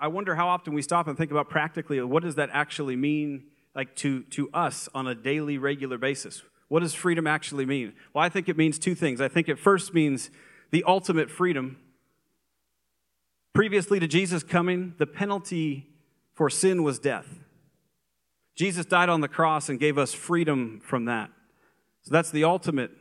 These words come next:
sign of what freedom stands for. But it's also practically for us in our lives right now, currently. Jesus came to give us freedom for things that we struggle with. Depression, anxiety, guilt, shame, condemnation.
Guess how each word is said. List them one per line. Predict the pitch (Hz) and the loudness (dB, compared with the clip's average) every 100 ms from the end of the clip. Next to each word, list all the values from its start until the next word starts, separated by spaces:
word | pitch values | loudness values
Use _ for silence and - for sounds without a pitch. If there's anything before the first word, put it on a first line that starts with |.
| _ _ _ | _ _ _
sign | - 147 | -2 0
of | 135 | 2
what | 127 - | -2 -2
freedom | 151 131 117 | -4 -2 -4
stands | - 123 113 | -4 -4 -6
for. | - 110 107 - _ | -8 -8 -10 -18 _
But | 170 | 0
it's | 175 208 | 2 -2
also | 247 247 180 139 - _ _ | -2 0 -2 -2 -10 _ _
practically | 202 202 202 190 190 | 0 0 -2 -4 -4
for | - 170 | 0 2
us | 180 151 - - | 2 -2 -8 -8
in | 147 | 0
our | 156 160 | 2 4
lives | 165 156 127 | 2 2 0
right | 139 156 | 0 0
now, | 156 147 | 0 -2
currently. | 131 170 160 120 113 123 _ _ _ _ _ _ _ _ | 0 0 0 -2 -8 -10 _ _ _ _ _ _ _ _
Jesus | 123 202 262 185 | -2 0 0 0
came | 214 196 | 0 2
to | 165 | 2
give | 185 | 2
us | 202 - | 2 0
freedom | 214 208 202 | 0 0 0
for | 170 | 0
things | 196 202 170 | 0 0 0
that | 175 | 0
we | 180 | 0
struggle | - 190 165 | 2 0 0
with. | 120 - - _ _ _ _ _ _ | -6 -10 -20 _ _ _ _ _ _
Depression, | - 202 185 170 | 6 6 6 2
anxiety, | 160 175 175 175 151 139 104 - _ _ _ - | 2 2 4 2 0 -4 -6 -14 _ _ _ 0
guilt, | 139 185 - | 2 2 0
shame, | - 185 170 127 101 - - | 0 2 2 0 -6 -18 -2
condemnation. | 175 180 170 151 170 - 107 | 0 0 0 0 0 -4 -8